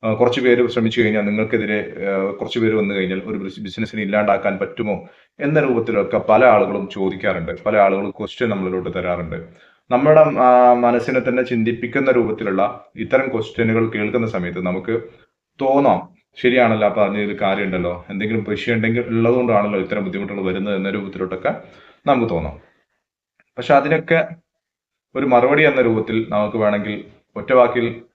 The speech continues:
ഉത്തരം പറയാനുള്ള ഒരു, ഒരു കാര്യം personally എൻ്റെ അഭിപ്രായമാണ്. എനിക്ക് ഒറ്റ വാക്കിൽ ഉത്തരം കിട്ടുന്നത്, ആ, ഈ ബിസിനസ് സ്റ്റാർട്ട് ചെയ്തത് കേരളത്തിലാണ്. ആ കേരളത്തിൽ എന്നത് കൊണ്ട് ഉണ്ടാകുന്ന ഒരുപാട് ബുദ്ധിമുട്ടുകൾ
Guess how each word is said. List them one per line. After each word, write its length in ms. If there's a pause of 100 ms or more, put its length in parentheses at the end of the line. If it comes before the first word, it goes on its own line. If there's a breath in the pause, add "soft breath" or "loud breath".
(180)
ഉത്തരം 340
പറയാനുള്ള 420
ഒരു, 140
ഒരു 300
കാര്യം 280 (720 soft breath)
personally 300
എൻ്റെ 260
അഭിപ്രായമാണ്. 720
എനിക്ക് 180
ഒറ്റ 140
വാക്കിൽ 240
ഉത്തരം 420
കിട്ടുന്നത്, 420 (640)
ആ, 280
ഈ 120
ബിസിനസ് 560 (340)
സ്റ്റാർട്ട് 460
ചെയ്തത് 320
കേരളത്തിലാണ്. 580 (960)
ആ 320
കേരളത്തിൽ 680
എന്നത് 280
കൊണ്ട് 160
ഉണ്ടാകുന്ന 500
ഒരുപാട് 460
ബുദ്ധിമുട്ടുകൾ 560